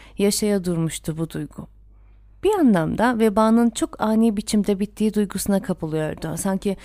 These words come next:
bunu düşünmeye hazır değildi. Mutluluk tüm hızıyla geliyordu. Olay bekleyişten çok daha hızlı gelişiyordu. Rambert her şeye bir anda kavuşacağını, neşenin tadı çıkarılmayan bir yanık gibi olduğunu anlıyordu.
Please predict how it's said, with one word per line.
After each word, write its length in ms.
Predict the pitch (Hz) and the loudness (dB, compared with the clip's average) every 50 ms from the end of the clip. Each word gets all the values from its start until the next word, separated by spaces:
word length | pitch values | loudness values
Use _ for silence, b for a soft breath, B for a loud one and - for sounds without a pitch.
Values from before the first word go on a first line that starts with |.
| B B B - | B B B 0
bunu 220 | 196 220 240 247 190 | 4 4 4 4 4
düşünmeye 420 | 185 175 - 208 208 208 208 220 | 0 -2 -2 0 0 0 0 0
hazır 340 | 220 226 214 - 240 220 220 | 0 0 0 -2 -2 -2 -2
değildi. 380 | 262 269 262 240 202 - - - - B B B B B B B | -2 -2 -2 -2 -4 -6 -10 -12 -14 B B B B B B B
Mutluluk 480 | 220 254 233 - 254 269 320 - - - | 2 2 2 2 0 -2 -2 -4 -6 -6
tüm 220 | - 339 370 320 | -4 -2 -2 -2
hızıyla 400 | - 254 214 240 254 254 233 262 | -2 -2 0 0 0 2 2 0
geliyordu. 680 | 208 208 226 220 202 208 190 170 156 151 - - - - - - | 2 2 2 4 4 4 4 4 2 0 -2 -8 -14 -14 -6 -2
Olay 380 | - 185 190 190 190 196 185 | 0 2 2 2 2 0 -2
bekleyişten 680 | 202 196 - - 190 196 208 190 - - 208 202 196 196 - | -4 -6 -4 -4 -2 -2 -2 -2 -2 -2 0 0 0 -2 -2
çok 240 | - 285 - - | -4 -6 -2 0
daha 220 | - 226 240 240 226 | 2 4 4 4 4
hızlı 280 | 226 233 196 190 214 | 2 2 2 0 0
gelişiyordu. 680 | 185 185 170 156 151 - - - 156 143 - - - - - B B B B B B B - | 2 2 2 0 -2 -4 -6 -6 -6 -6 -6 -8 -10 -14 -18 B B B B B B B 2
Rambert 420 | 208 220 220 214 214 214 - - 226 | 4 4 6 4 2 0 -2 -4 -2
her 140 | 240 262 | -2 -2
şeye 320 | 247 - - 226 214 196 180 | -2 0 0 0 0 0 2
bir 80 | 226 | 2
anda 240 | 226 220 220 208 185 | 2 2 2 2 0
kavuşacağını, 800 | 185 - - 220 214 214 - 185 165 - 165 156 147 - 170 175 B B B B B B - | -2 -2 -2 -2 -2 -2 -4 -2 0 2 2 2 0 -2 -4 -6 B B B B B B 0
neşenin 540 | 196 202 202 202 - - 220 220 247 285 302 | 2 2 2 2 2 0 2 2 2 2 0
tadı 280 | - - 220 190 220 | 0 -2 -2 -2 -2
çıkarılmayan 840 | 220 - - 208 - 196 196 208 254 294 285 254 226 208 202 202 208 190 | -4 -4 -6 -6 -4 -2 -2 0 2 4 4 4 4 2 2 2 2 2
bir 120 | 214 208 | 0 0
yanık 420 | 202 185 190 185 220 269 - - | 0 0 0 2 2 0 0 -2
gibi 180 | - 208 180 185 | -4 -2 0 0
olduğunu 440 | 185 180 185 170 175 175 175 175 165 | 0 0 0 0 2 2 2 4 2
anlıyordu. 580 | 156 151 151 156 156 139 135 147 156 - - | 2 0 -2 -2 -4 -6 -6 -8 -10 -12 -18